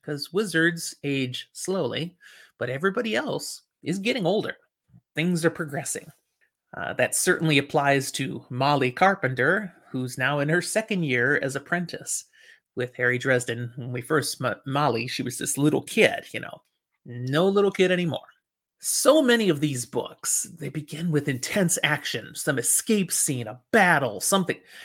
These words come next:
Well, this one starts out with a battle, but it's a snowball fight. Very different. We're with Molly Carpenter and the rest of her siblings at the Carpenter house. They're outside.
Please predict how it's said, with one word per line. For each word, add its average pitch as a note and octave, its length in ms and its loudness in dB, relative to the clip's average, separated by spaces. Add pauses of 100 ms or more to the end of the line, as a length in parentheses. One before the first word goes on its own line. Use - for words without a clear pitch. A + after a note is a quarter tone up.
(360)
Well, F3 120 6
this G#3 280 4
one E3 500 2
starts F3+ 460 4
out D3+ 180 4
with C#3+ 120 0
a C3 60 4
battle, D3+ 580 2 (600)
but E3+ 140 0
it's D3+ 140 -6
a B2 60 -2
snowball E3 640 -2
fight. - 460 -16 (540)
Very F4 200 4
different. - 540 -2 (320)
We're G3 160 2
with D#4 200 2
Molly C#3 360 0
Carpenter B2+ 720 2
and E3 300 0
the D#3+ 60 2
rest D3 320 0
of - 100 -18
her F#3 120 -6
siblings B2 880 -4
at - 220 -8
the G3+ 80 -6
Carpenter - 520 -2
house. - 500 -2
They're B2 160 -2
outside. A#3 760 0